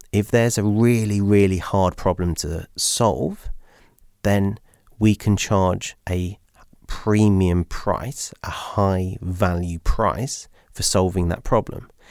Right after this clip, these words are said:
If anyone can solve the problem, you can't charge very much for it. You can't get a massive discount on the property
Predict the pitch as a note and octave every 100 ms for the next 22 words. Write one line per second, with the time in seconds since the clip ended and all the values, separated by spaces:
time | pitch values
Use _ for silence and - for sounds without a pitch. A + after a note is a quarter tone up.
0 | - - B2+ B2 D3 B2 F2 E2+ E2+ -
1 | D#2+ D#2+ D#2+ - - C#2 G#2 G#2+ A2 A#2+
2 | G2 A2 G2+ G#2 G2+ C#3+ - D2 A1 -
3 | F#2+ F2 F#2 F2+ F2+ - - B2 - -
4 | F#2 F#2+ F2 - G#2+ - - A2